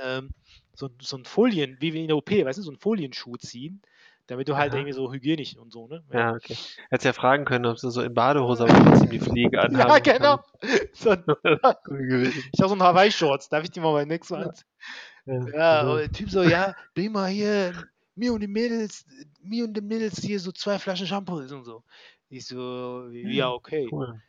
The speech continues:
Speaker 1: Hab ich ihn gebracht so und er so, "Hier, hier hast du Fuffi", ne?
Speaker 2: Hm.
Speaker 1: So. Mir so Fuffi gegeben und
Speaker 2: Ist ja
Speaker 1: so.
Speaker 2: auch krass.
Speaker 1: Also
Speaker 2: Ja, d-, ähm, es gibt, äh, auch Studien zu, zu, ähm, Psychologie und Soziologie, äh, st-,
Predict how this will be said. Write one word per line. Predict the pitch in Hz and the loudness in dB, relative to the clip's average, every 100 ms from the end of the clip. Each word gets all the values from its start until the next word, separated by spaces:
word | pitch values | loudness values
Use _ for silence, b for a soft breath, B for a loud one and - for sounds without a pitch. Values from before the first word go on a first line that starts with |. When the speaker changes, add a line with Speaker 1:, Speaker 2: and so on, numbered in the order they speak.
| b b _ - | b b _ -16
Speaker 1:
Hab | 127 | -14
ich | 143 | -14
ihn | |
gebracht | 117 113 - - | -14 -12 -12 -12
so | 190 190 175 | -10 -10 -10
und | 139 | -10
er | 135 | -12
so, | 135 | -10
"Hier, | 147 | -2
hier | 135 | 2
hast | - - | 2 -2
du | |
Fuffi", | - - 131 107 | -16 -14 -14 -10
ne? | 131 135 | -10 -10
Speaker 2:
Hm. | 117 104 | -12 -18
Speaker 1:
So. | - _ _ _ _ _ _ _ _ | -20 _ _ _ _ _ _ _ _
Mir | 135 | -20
so | 120 | -18
Fuffi | - - 135 | -18 -14 -14
gegeben | 107 110 113 110 | -12 -12 -12 -14
und | 110 | -4
Speaker 2:
Ist | |
ja | 120 | -2
Speaker 1:
so. | |
Speaker 2:
auch | 117 | 0
krass. | 127 117 | -2 0
Speaker 1:
Also | |
Speaker 2:
Ja, | 120 123 | 2 2
d-, | 127 - - | 0 -6 -2
ähm, | 123 120 117 - _ _ | -2 -4 -12 -16 _ _
es | - - | -14 -6
gibt, | - - - | -6 -6 -2
äh, | 120 | 0
auch | 123 123 113 | 2 0 0
Studien | - 143 160 123 | -2 -2 -2 -4
zu, | - 117 117 | -6 -6 -6
zu, | - 117 | -8 -8
ähm, | 110 113 117 113 113 110 117 | -6 -6 -8 -8 -8 -8 -10
Psychologie | - 123 117 117 - 143 143 | -10 -8 -6 -8 -8 -6 -6
und | 127 113 | -8 -8
Soziologie, | 135 - 117 117 113 113 | -8 -4 -6 -4 -6 -6
äh, | - 110 110 110 | -6 -8 -8 -8
st-, | - - | -12 -16